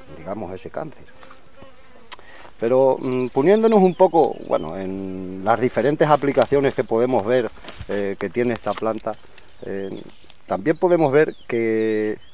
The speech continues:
esta planta se utilizaba incluso para la anemia. O sea, es una planta que tiene, mm, digamos, una cantidad muy importante de hierro, quizá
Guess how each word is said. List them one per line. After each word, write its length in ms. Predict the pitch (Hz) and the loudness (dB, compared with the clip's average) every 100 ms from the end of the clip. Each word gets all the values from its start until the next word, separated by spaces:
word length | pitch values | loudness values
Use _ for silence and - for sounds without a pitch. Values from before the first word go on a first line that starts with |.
| - - - - - | -20 -20 -20 -20 -14
esta 200 | 107 131 | -10 -6
planta 260 | 143 127 120 | -4 -2 -2
se 220 | 139 123 | 0 0
utilizaba 680 | 117 95 107 95 135 156 135 | 0 -2 -4 -2 0 2 0
incluso 420 | 107 120 127 135 | -2 -4 -4 -2
para 300 | 120 107 95 | 0 2 2
la 240 | 95 87 | 0 -2
anemia. 380 | 82 107 180 98 - - - - - - - - - | -2 -4 -6 -8 -12 -18 -18 -18 -18 -18 -18 -18 -18
O 40 | - | -12
sea, 380 | 85 78 87 | -10 -8 -8
es 80 | 85 82 - | -8 -12 -12
una 180 | 101 95 | -6 -6
planta 360 | - 98 98 104 | -4 -4 -4 -4
que 140 | 98 | -4
tiene, 380 | 85 110 113 104 - - - | -4 -2 -2 -4 -8 -18 -12
mm, 400 | 101 98 98 98 | -10 -8 -8 -8
digamos, 380 | 101 107 113 104 | -6 -4 -4 -4
una 200 | 113 117 | -4 -2
cantidad 480 | 120 113 110 117 120 | -2 -2 -2 0 0
muy 300 | 110 131 139 | 0 0 -2
importante 640 | 127 110 92 123 127 127 | -2 -4 0 -2 0 -2
de 140 | 101 | -2
hierro, 320 | 95 175 143 - - - | -2 -2 -4 -8 -16 -18
quizá 600 | - 101 101 104 101 | -10 -6 -2 0 0